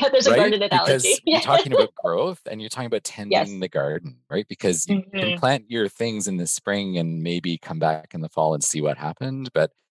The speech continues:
Speaker 1: Yeah.
Speaker 2: I love what you're saying, right? If you be more intentional, if you actually tend to the thing,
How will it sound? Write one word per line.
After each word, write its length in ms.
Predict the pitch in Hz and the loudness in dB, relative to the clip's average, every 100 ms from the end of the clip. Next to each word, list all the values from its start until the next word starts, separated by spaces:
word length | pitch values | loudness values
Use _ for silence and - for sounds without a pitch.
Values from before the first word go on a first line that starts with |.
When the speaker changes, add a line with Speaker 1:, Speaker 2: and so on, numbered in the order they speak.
| _ | _
Speaker 1:
Yeah. 140 | - - _ _ _ | -4 -4 _ _ _
Speaker 2:
I 40 | 90 | 0
love 180 | 92 92 | 0 0
what 100 | 98 | -4
you're 100 | 92 | -4
saying, 400 | - 87 78 65 | -4 -2 -4 -8
right? 180 | 78 - | -12 -12
If 180 | 95 | -14
you 100 | - 80 _ | -12 -14 _
be 160 | 87 95 | -4 -2
more 140 | 92 | -2
intentional, 580 | 85 - 82 - 80 76 | -4 -6 -10 -8 -4 -4
if 120 | 73 - | -6 -6
you 80 | 80 | -6
actually 260 | 76 80 | -6 -8
tend 500 | - - 92 101 98 | -10 -2 0 0 0
to 100 | - | -2
the 140 | 76 73 | -2 -2
thing, 440 | - 67 80 147 | -4 -4 -4 -4